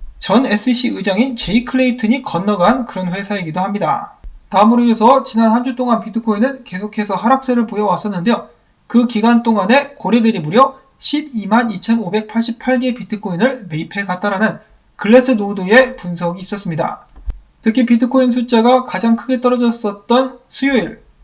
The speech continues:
고래들은 이때 십이만 개 이상의 비트코인을 꿀꺽했다라고 하는데요. 한때 코인베이스에서 프리미엄이 삼천 달러 이상까지 올라가기도 했었죠. 또한 이 하락의 징조라고 볼 수가 있었던 비트코인 고래들의 비트코인 거래소로의 입금,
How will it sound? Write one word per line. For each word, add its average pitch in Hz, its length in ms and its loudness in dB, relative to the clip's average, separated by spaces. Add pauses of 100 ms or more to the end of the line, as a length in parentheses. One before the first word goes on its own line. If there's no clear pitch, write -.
(340)
고래들은 214 440 0
이때 220 540 -2
십이만 247 540 0
개 220 80 2
이상의 202 420 -2
비트코인을 220 580 -2
꿀꺽했다라고 220 840 -2
하는데요. 190 440 0 (200)
한때 262 340 0
코인베이스에서 240 800 0
프리미엄이 247 640 0
삼천 277 500 -2
달러 247 240 0
이상까지 196 680 -2 (200)
올라가기도 165 520 -2
했었죠. 226 580 -2 (460)
또한 240 220 2
이 240 60 4
하락의 269 420 6
징조라고 226 540 2
볼 208 160 -6
수가 220 240 -2
있었던 220 540 0
비트코인 220 640 2
고래들의 202 760 0
비트코인 220 500 -2
거래소로의 196 600 -6
입금, 180 460 -4